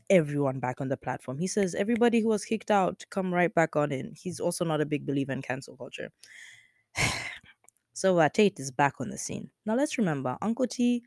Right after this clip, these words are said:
at this point has moved to Romania. At this point in history, he actually had moved at, like, twenty seventeen. He was a big advocate for the, like, Romanian church, and he was tithing there, like, in the big numbers, like, the big, big numbers.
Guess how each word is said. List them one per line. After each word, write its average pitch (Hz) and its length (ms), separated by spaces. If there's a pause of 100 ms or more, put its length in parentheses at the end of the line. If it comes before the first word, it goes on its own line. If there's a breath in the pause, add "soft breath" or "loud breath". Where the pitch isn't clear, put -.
(360 soft breath)
at 165 200
this 165 180
point 160 440
has 139 440
moved 151 260
to 143 100
Romania. 135 520
At - 120
this 196 140
point 214 260
in 175 80
history, 160 320
he 156 180
actually 160 960
had 147 320
moved 147 300
at, - 200
like, - 300 (200 soft breath)
twenty 190 200
seventeen. 156 720 (220 loud breath)
He 185 80
was 175 100
a 180 40
big 208 160
advocate 160 460
for 147 120
the, 143 100
like, 139 220
Romanian 160 580
church, 170 560
and 147 160
he 156 140
was - 360 (220)
tithing 165 480
there, 156 240
like, 135 260 (220)
in 160 100
the 151 80
big 147 220
numbers, 147 480
like, 143 160
the - 80
big, 147 240
big 156 140
numbers. 139 420